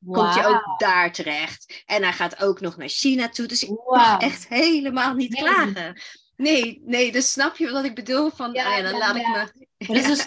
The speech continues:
Speaker 2: stukje, ik denk dat best veel mensen dat herkennen. En zeker als je ook,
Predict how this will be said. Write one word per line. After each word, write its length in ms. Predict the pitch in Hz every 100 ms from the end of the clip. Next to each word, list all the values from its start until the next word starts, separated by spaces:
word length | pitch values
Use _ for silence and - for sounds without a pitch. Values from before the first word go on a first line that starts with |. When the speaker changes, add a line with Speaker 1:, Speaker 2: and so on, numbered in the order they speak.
| 302
Speaker 2:
stukje, 520 | - - 277 262 254
ik 80 | 254
denk 180 | 285 202
dat 220 | 175 -
best 260 | 180 165 -
veel 200 | - 190
mensen 380 | 196 202 202 208
dat 200 | 208 -
herkennen. 600 | 196 196 - 262 294 185
En 100 | 180
zeker 460 | - 208 240 233
als 160 | 202 -
je 100 | 208
ook, 260 | 208 208